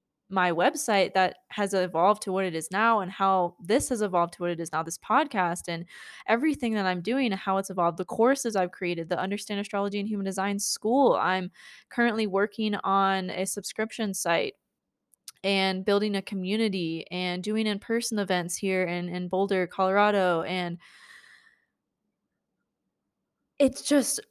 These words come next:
I'm, like, about to cry because it's just <laughs> wild to me that it all started with an idea I mean,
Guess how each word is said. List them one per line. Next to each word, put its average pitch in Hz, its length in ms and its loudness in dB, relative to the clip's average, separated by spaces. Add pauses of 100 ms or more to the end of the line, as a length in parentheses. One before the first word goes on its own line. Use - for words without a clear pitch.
I'm, 262 180 2
like, 285 180 2
about 214 320 8
to 262 120 0
cry 214 500 6
because 277 300 2
it's 254 160 4
just - 160 -2
<laughs> - 0 -
wild 277 680 6
to 339 100 0
me 370 220 4
that 262 180 8
it 226 100 8
all 226 160 6
started 233 540 2
with 202 400 2 (260)
an 196 140 0
idea 185 640 2 (1000)
I - 20 0
mean, 202 220 0